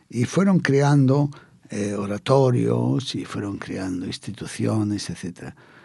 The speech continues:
Nosotros, eh, fuimos un poco al azar. Y no fue hasta la Primera Guerra Mundial, cuando vinieron a España, eh,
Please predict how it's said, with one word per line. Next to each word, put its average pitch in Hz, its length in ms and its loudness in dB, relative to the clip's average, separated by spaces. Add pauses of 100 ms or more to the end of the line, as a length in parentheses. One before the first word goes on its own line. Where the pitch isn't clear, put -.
(260)
Nosotros, 170 960 4 (220)
eh, 107 1000 -4 (280)
fuimos 139 420 6
un 127 100 6
poco 110 300 -4
al 101 100 -4
azar. - 320 -8 (1120)
Y 127 120 2
no 165 160 8
fue 156 440 6 (160)
hasta 123 540 -2
la 107 160 -2 (160)
Primera 123 380 6
Guerra 120 260 4
Mundial, 117 560 4 (500)
cuando 101 380 2
vinieron 123 600 4
a 110 40 0
España, 110 680 2 (640)
eh, - 360 -6